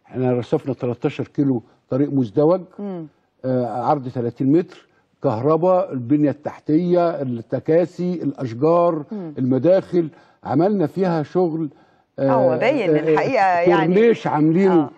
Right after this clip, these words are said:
Speaker 1: على ال-، على البحر
Speaker 2: مم.
Speaker 1: هناك، وده برضو الس-، السيد رئيس الجمهورية لما يقول ما ي-، لازما أهالينا يتمتعوا، ما يبقاش عندهم، أنا عندي مية وعشرين كيلو
Speaker 2: مم.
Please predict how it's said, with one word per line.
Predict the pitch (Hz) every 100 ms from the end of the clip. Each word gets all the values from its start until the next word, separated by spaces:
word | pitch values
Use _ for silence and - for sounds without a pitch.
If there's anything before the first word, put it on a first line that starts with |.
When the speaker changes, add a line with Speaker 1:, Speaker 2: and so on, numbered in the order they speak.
| _ 104
Speaker 1:
على | 139 139
ال-، | 131 127
على | 127 131 135
البحر | 123 170 156 - 139 _
Speaker 2:
مم. | 208 190
Speaker 1:
هناك، | 143 156 - _ _
وده | 123 135 170
برضو | 156 190 156 151 139
الس-، | 139 151
السيد | 135 - 170 143
رئيس | 151 135
الجمهورية | 123 139 170 180 160 - _ _ -
لما | 139 147
يقول | 165 196 180
ما | 156
ي-، | 156
لازما | 160 147 165 185 165 170 147 135 135 - 131
أهالينا | 123 139 180 202 175
يتمتعوا، | 151 147 147 139 - 226 165 135 - _ _ 131
ما | 143
يبقاش | 143 196 127
عندهم، | 139 143 196 170 143 131 - _ -
أنا | 151 165
عندي | 220 190
مية | 220
وعشرين | 151 - 196
كيلو | - 180 147 90 - 226
Speaker 2:
مم. | 226 190